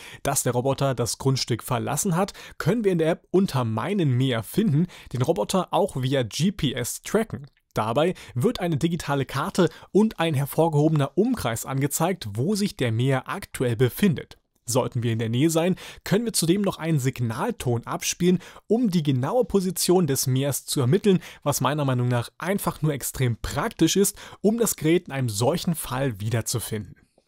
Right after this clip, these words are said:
So schön das Ganze auch klingt, einen kleinen Haken gibt es dennoch, und zwar ist es mit der einmaligen Anschaffung des Moduls nicht ganz getan. Genauso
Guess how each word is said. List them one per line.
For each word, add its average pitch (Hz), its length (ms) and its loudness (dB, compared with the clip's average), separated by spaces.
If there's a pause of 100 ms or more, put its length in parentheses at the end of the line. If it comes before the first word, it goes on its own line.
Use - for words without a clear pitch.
(140)
So 110 320 0
schön 196 280 2
das 226 180 -2
Ganze 156 280 0
auch 175 120 0
klingt, 156 400 -2
einen 139 180 -2
kleinen 160 440 -4
Haken 160 300 0
gibt - 260 0
es 147 220 -2
dennoch, 160 380 0 (260)
und 156 160 2
zwar 143 240 2
ist - 160 -6
es 156 180 -2
mit 135 140 0
der 117 140 -4
einmaligen 139 540 -2
Anschaffung 160 520 0
des 147 160 0
Moduls 147 420 2 (220)
nicht 147 460 2
ganz 147 420 -4
getan. 139 600 -2 (240)
Genauso 127 520 2